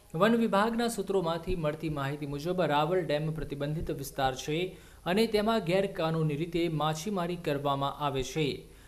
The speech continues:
જેથી બંને યુવાનોને ઝડપી પૂછપરછ કરી દંડ વસૂલાયા બાદ તેઓને મુક્ત કરવામાં આવ્યા હતા.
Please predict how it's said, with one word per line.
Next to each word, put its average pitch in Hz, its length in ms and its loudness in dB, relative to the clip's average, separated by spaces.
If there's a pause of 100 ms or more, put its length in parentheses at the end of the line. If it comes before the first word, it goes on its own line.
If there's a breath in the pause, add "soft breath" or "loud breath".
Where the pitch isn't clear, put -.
(160 loud breath)
જેથી 202 180 2
બંને 208 300 2
યુવાનોને 202 600 2
ઝડપી 156 440 -2
પૂછપરછ 185 640 -2
કરી 160 200 -2
દંડ 165 260 -4
વસૂલાયા 143 500 -2
બાદ 170 520 0
તેઓને 196 300 0
મુક્ત 175 300 -4
કરવામાં 147 460 -2
આવ્યા 135 200 -2
હતા. 143 420 -2